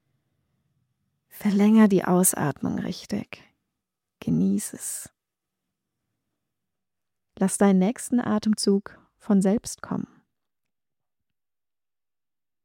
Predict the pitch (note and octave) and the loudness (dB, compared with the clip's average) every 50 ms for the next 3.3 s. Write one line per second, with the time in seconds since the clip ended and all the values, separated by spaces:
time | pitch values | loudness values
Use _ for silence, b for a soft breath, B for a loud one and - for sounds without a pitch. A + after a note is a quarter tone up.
0 | _ _ _ _ _ _ _ _ _ _ _ _ _ _ _ _ _ _ _ _ | _ _ _ _ _ _ _ _ _ _ _ _ _ _ _ _ _ _ _ _
1 | _ _ _ _ _ _ _ _ _ _ _ _ _ _ _ _ _ _ _ _ | _ _ _ _ _ _ _ _ _ _ _ _ _ _ _ _ _ _ _ _
2 | - F#3 E3 - D3+ F3 - F3+ F#3 F#3 F3+ F3+ F3 - F#3 E3+ F3+ - - - | -4 -2 0 0 0 0 0 0 0 2 2 0 0 -2 -2 -4 -4 -4 -6 -8
3 | - - - - - F3+ | -8 -8 -10 -10 -10 -12